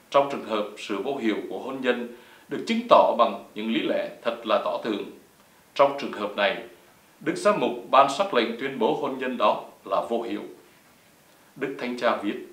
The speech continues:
"Tôi cũng biết một phán quyết thu vắn có thể gặp nguy cơ làm thương tổn tính chất bất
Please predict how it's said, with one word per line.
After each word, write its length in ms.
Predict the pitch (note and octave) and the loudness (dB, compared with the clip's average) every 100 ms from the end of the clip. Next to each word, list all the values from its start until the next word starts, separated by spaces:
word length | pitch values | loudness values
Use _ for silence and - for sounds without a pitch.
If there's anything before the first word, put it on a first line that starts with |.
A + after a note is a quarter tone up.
| - _ _ _ _ - - | -20 _ _ _ _ -20 6
"Tôi 180 | G3 A3 D#3+ | 10 10 8
cũng 180 | A#2 | 0
biết 160 | B2 A3 - - - - | 2 2 0 -10 -12 -2
một 140 | A#2+ - | 0 4
phán 100 | G3 - | 2 2
quyết 320 | A3+ - - | -2 -4 -10
thu 160 | G3 D#3+ | -6 4
vắn 340 | C#3 A2+ B2 - | 6 6 2 -4
có 160 | - D#3 | 2 4
thể 140 | B2+ A2+ | 4 4
gặp 180 | A#2 A#2+ | 4 4
nguy 120 | D3 D3+ D3+ | 0 -2 4
cơ 220 | D3+ D3 | 4 4
làm 240 | A2+ G#2 - | 4 2 2
thương 180 | C#3+ C#3+ | -4 2
tổn 160 | F#2+ - | 2 0
tính 120 | - - | -8 -4
chất 260 | F#3+ F#3 | -4 0
bất 120 | F#3+ | -2